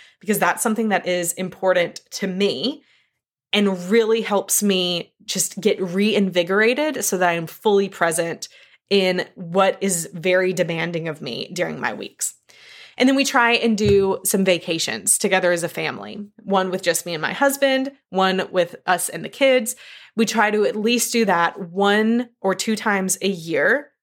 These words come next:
so that we can get away, connect as a family, and really have and make great memories. One of the reasons that's so important to me is because I remember my best childhood memories were on family vacations, and we took a lot of family vacations.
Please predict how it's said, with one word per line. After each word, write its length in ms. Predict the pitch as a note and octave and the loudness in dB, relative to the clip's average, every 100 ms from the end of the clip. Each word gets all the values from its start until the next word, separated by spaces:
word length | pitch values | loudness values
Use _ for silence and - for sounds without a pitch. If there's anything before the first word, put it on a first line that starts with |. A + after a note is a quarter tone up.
| _ | _
so 600 | - - - G3+ F#3+ F#3 F#3 | -2 0 2 4 4 2 0
that 140 | G3+ | 0
we 100 | G3+ | -2
can 160 | G3+ G3 | 0 0
get 140 | E3+ | 0
away, 580 | D#3 F#3 F#3+ F#3+ G#3 - | 0 2 4 2 0 -6
connect 300 | - E3+ D#3 | -10 -8 -8
as 100 | D3 | -8
a 40 | - | -4
family, 640 | A#3 B3 A#3+ A#3+ A#3+ A#3+ - - - _ _ _ _ _ - | 0 2 2 2 0 -2 -10 -20 -20 _ _ _ _ _ -2
and 220 | G3 F#3+ | 0 4
really 220 | F#3+ F#3+ | 2 2
have 440 | F3+ E3+ E3+ E3+ - | 2 0 0 -4 -8
and 140 | - F3+ | -6 -4
make 300 | E3 D#3+ F3 | -4 -6 -6
great 260 | E3+ - | -4 -4
memories. 540 | F3 D#3 A2 - - - _ - | -4 -6 -8 -8 -6 -6 _ 0
One 120 | G3+ | 2
of 80 | G#3+ | 4
the 40 | |
reasons 300 | G3+ G3+ F#3+ | 4 2 2
that's 180 | F#3 - | 0 0
so 140 | F#3 | -2
important 380 | E3+ F3 D3 E3 | -2 0 0 -2
to 80 | F3 | -4
me 180 | E3 D#3 | -2 -2
is 100 | E3+ | 0
because 200 | F3+ E3+ - | 0 0 0
I 140 | F3 | 0
remember 420 | F#3+ G3 F3 E3+ | 0 0 0 0
my 160 | D#3+ E3 | 0 0
best 420 | E3 D#3+ - - | 0 0 -2 -4
childhood 460 | - E3 D#3 E3+ E3 | 0 2 2 -2 -2
memories 480 | E3 D#3 A#2 - | -4 -2 -4 -2
were 160 | F3 - | 0 2
on 180 | E3+ E3+ | 0 -2
family 420 | - F3 D#3+ E3 | 0 0 0 -2
vacations, 680 | D#3 D3+ C#3 - - C#2 - | -2 -2 -4 -4 -6 -6 -4
and 160 | - F#3 | -2 -2
we 80 | |
took 220 | F#3+ F#3+ - | 0 -2 0
a 80 | F3 | -2
lot 420 | E3+ D#3+ E3 D#3 | 0 2 2 2
of 80 | D#3 | -4
family 380 | E3 D#3 D#3+ | -4 -2 -4
vacations. 600 | D#3 C#3 - - - - | -4 -4 -6 -8 -10 -12